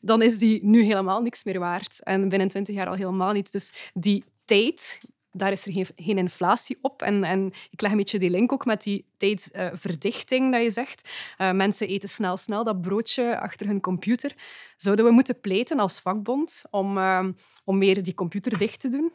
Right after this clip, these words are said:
om twaalf uur en te zeggen, "Kom, we gaan allemaal in de eetzaal gezellig samen een broodje eten"? Denk je dat dat iets is wat we, waar we moeten op inzetten?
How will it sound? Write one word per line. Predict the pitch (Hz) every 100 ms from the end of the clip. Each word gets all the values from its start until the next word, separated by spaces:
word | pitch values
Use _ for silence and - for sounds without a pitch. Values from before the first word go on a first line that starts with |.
| _ _
om | 214
twaalf | - 226 233 196
uur | 247 311
en | 220
te | 196
zeggen, | 180 214 214
"Kom, | 233 262
we | 233
gaan | 214 208
allemaal | 208 220 220 220 226
in | 214
de | 196
eetzaal | 208 - 247 233
gezellig | 214 208 208
samen | - 208 214 208
een | 202
broodje | 180 240 -
eten"? | - 185 170 - - -
Denk | 220
je | 208
dat | 180 180
dat | 185
iets | 208 -
is | - 240 247
wat | 240 220
we, | 220 185
waar | 208
we | 202
moeten | 202 196
op | 190 175
inzetten? | 240 220 175 185